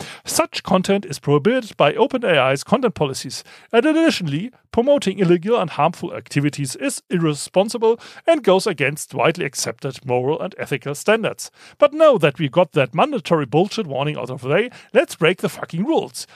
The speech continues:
Doing drugs is fucking awesome, bro. It is like taking a trip to a whole blah blah blah." Das scheint also zu funktionieren. Es gibt immer wieder neue Möglichkeiten, um diese von Menschen gemachten Filter, ähm, zu umgehen, um eine volle A I zu kriegen.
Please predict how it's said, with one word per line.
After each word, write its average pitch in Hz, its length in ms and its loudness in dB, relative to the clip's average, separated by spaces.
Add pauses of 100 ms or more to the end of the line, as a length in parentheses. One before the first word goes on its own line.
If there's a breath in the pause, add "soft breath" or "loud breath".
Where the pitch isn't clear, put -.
(100)
Doing 330 280 2
drugs 156 280 2
is 190 140 -8
fucking 269 440 -2
awesome, 269 280 4
bro. 131 360 -2 (240 loud breath)
It 320 120 2
is 254 140 -4
like 220 200 4
taking 226 380 0
a 180 60 -2
trip 220 260 0
to 151 140 -6
a 147 40 -4
whole 233 300 4
blah 147 180 2
blah 151 160 -2
blah." 123 160 -10 (880 soft breath)
Das 339 180 0
scheint 185 220 4
also 143 180 -4
zu - 140 -6
funktionieren. 269 560 -2
Es 139 120 -2
gibt - 200 -2
immer 254 200 4
wieder 220 240 2
neue 180 340 2
Möglichkeiten, 170 840 -2
um 147 120 -8
diese 143 300 2 (260 loud breath)
von 302 180 0
Menschen 233 360 2
gemachten 147 420 -2
Filter, 139 580 -4 (420 soft breath)
ähm, 139 580 2 (200 soft breath)
zu - 280 0
umgehen, 143 440 -4
um 143 160 -10
eine 143 260 -4
volle 180 600 0
A 120 100 -12
I 117 80 -12
zu - 140 -12
kriegen. - 380 -20